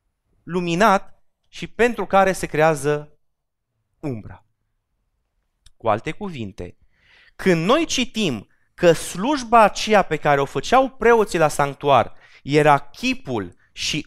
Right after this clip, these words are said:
umbra lucrurilor cerești, înseamnă că eu, uitându-mă acolo și înțelegând în detaliu ce făceau ei, pot înțelege ce?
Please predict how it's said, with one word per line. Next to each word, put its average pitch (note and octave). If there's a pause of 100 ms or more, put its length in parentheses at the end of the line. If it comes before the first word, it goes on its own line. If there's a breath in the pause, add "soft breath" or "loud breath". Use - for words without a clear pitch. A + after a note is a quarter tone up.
umbra G3
lucrurilor G3+
cerești, - (1160)
înseamnă B3+
că A3
eu, F#3 (280)
uitându-mă B3+
acolo D3 (260)
și -
înțelegând E3+
în A#3+
detaliu E3+
ce -
făceau A3+
ei, G#2 (800 soft breath)
pot E4+
înțelege C4
ce? D#3+